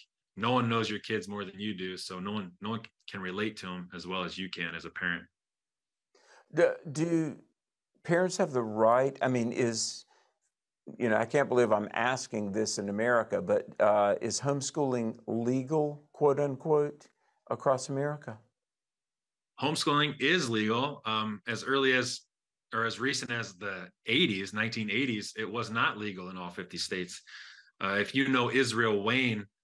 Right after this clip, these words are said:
Speaker 1: uh, he's a prominent author, a guy I really look up to, but, uh, he was homeschooled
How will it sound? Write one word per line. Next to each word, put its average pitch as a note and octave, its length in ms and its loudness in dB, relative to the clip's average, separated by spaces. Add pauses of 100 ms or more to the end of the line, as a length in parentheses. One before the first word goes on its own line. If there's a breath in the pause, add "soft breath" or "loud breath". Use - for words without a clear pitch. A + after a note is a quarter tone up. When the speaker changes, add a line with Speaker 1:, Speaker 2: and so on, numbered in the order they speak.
(320)
Speaker 1:
uh, G2 80 -4
he's G2+ 240 -2
a G2 220 -2 (280)
prominent G#2 340 -2
author, G2 500 -2
a F2 140 -10 (400)
guy G2 180 0
I G2 40 0
really G2 400 -4
look F#2+ 240 -6
up A2 180 0
to, G2+ 180 0
but, F2+ 240 -2 (460 loud breath)
uh, F2 100 -2
he C3 220 0
was A#2+ 180 2
homeschooled A2+ 800 -2